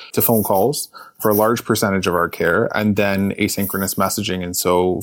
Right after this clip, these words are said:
phone calls were probably seventy percent of the initial days, and asynchronous messaging was probably twenty or thirty percent. And then over time, like, when I look at the stats in our own office, I was doing about two hundred asynchronous messages a month pre-covid,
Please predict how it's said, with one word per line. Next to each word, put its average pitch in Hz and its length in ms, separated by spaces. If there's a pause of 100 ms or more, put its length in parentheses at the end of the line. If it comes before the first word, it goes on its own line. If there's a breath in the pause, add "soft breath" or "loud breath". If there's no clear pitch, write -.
phone 113 140
calls 117 240
were 101 120
probably 92 920
seventy 98 520
percent 98 380
of 98 80
the 98 100
initial 92 380
days, 95 480 (240 loud breath)
and 104 160
asynchronous 101 480
messaging 95 420
was 95 140
probably 92 460
twenty 95 260
or 90 100
thirty 92 240
percent. 95 420
And 104 140
then 95 220
over 98 240
time, 110 440
like, 92 200
when 95 100
I 90 60
look 95 260
at 92 80
the 92 60
stats 92 440
in 95 60
our 90 180
own 110 140
office, 95 400
I 98 140
was 95 160
doing 101 240
about 92 260
two 117 160
hundred 107 240
asynchronous 95 560
messages 98 420
a 104 40
month 90 320
pre-covid, 110 640